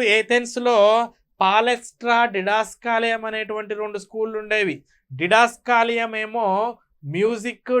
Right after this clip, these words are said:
డ్యాన్స్, డిస్క్, డిడాస్కాలియం. So మ్యూజిక్, డ్యాన్స్కు సంబంధించిన స్కూలు డిడాస్కాలియం. ఈ పాలెస్ట్రా మాత్రం ఏంటంటే జిమ్నాజియం స్కూల్ ఇది. పాలెస్ట్రా ఏంటి?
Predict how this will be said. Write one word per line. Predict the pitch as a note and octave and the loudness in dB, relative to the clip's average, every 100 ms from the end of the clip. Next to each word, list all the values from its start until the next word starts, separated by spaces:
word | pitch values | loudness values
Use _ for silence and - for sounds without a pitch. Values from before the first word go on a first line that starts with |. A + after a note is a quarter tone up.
| G3 | 2
డ్యాన్స్, | G3+ G#3+ G3 E3 D#3+ | 2 0 -2 -4 -2
డిస్క్, | A3+ - - A#3+ C3+ - - _ _ _ _ C3+ | -4 -6 -2 -2 -2 -8 -20 _ _ _ _ -4
డిడాస్కాలియం. | E3+ G3 G#3+ A#3 - - B3 A3+ A#3 A3+ E3 - _ _ _ _ - | 0 6 6 6 2 0 4 4 2 0 -2 -8 _ _ _ _ 0
So | B3+ A#3+ | 0 0
మ్యూజిక్, | F#3 A3 A3 B3 - C4 A#3+ | -2 -2 -2 -6 -2 0 2
డ్యాన్స్కు | G3+ G#3 G#3+ A#3 A3 A3+ | 2 0 -2 -12 -10 -8
సంబంధించిన | G#3+ A3 G#3 G#3+ G3 G#3+ F#3+ | -6 -8 -6 -10 -10 -10 -10
స్కూలు | - G#3+ A3+ A3+ | -8 -2 0 0
డిడాస్కాలియం. | F#3+ G3 G#3 F#3+ - G3+ G3 G3+ E3+ F#3 F#3 _ _ _ G#3+ | -2 0 -2 -4 -4 0 0 0 -4 -8 -14 _ _ _ -8
ఈ | A3+ - | -8 0
పాలెస్ట్రా | F3+ G3 C4 C4+ - C4+ C4+ A#3 | 4 6 6 4 2 0 0 2
మాత్రం | A3 G#3+ A3+ G#3 F#3+ | -2 -2 -4 -2 -2
ఏంటంటే | G3 F3+ E3+ E3 G#3 C4 C4+ _ - B2+ | -2 -4 -4 -2 -2 -2 -6 _ -16 -4
జిమ్నాజియం | F#3 A3+ C4 C4+ A#3+ B3 B3 G#3+ | -4 0 2 2 2 -4 -6 -10
స్కూల్ | - G3+ F#3+ | -6 -2 -2
ఇది. | D3+ A2+ _ _ _ _ _ _ | -2 -6 _ _ _ _ _ _
పాలెస్ట్రా | E3+ G3 A#3 A#3 A#3 A3 | 2 4 2 -4 0 2
ఏంటి? | G#3+ G3+ | 0 2